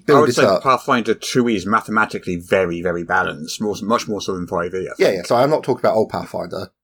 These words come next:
Speaker 2: I'm talking about
Speaker 1: Yeah, Pathfinder
Speaker 2: pa-,
Speaker 1: two E,
Speaker 2: pa-,
Speaker 1: yeah,
Speaker 2: pa-,
Speaker 1: yeah, yeah.
Speaker 2: uh, t-, t-, second ed. The books under discussion is what I'm discussing, and, like,
Speaker 1: Yeah,
Speaker 2: rolling
Speaker 1: me
Speaker 2: for
Speaker 1: too. Yeah,
Speaker 2: stats
Speaker 1: good.
Speaker 2: would
Speaker 1: I'm
Speaker 2: be
Speaker 1: glad we agree.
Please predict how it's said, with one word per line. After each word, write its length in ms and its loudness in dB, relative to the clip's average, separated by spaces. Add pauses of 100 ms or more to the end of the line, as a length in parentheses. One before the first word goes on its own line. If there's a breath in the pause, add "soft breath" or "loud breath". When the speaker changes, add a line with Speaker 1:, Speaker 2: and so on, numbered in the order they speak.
(280)
Speaker 2:
I'm 160 0
talking 240 -4
about 220 4
Speaker 1:
Yeah, 180 4
Pathfinder 400 0
Speaker 2:
pa-, 60 2
Speaker 1:
two 80 2
E, 40 2
Speaker 2:
pa-, 100 4
Speaker 1:
yeah, 100 0
Speaker 2:
pa-, 100 2
Speaker 1:
yeah, 220 -8
yeah. 80 -6
Speaker 2:
uh, 200 0 (140)
t-, 160 0 (140)
t-, 60 -4
second 280 0
ed. 120 -2 (220 loud breath)
The 80 2
books 280 0
under 180 0
discussion 480 -2
is 160 -6
what 180 4
I'm 100 2
discussing, 560 -4 (280 loud breath)
and, 240 0
like, 160 2
Speaker 1:
Yeah, 60 -2
Speaker 2:
rolling 220 6
Speaker 1:
me 80 4
Speaker 2:
for 100 2
Speaker 1:
too. 100 0
Yeah, 220 2
Speaker 2:
stats 120 -6
Speaker 1:
good. 120 2
Speaker 2:
would 160 -2
Speaker 1:
I'm 60 6
Speaker 2:
be 60 2
Speaker 1:
glad 180 4
we 120 4
agree. 320 0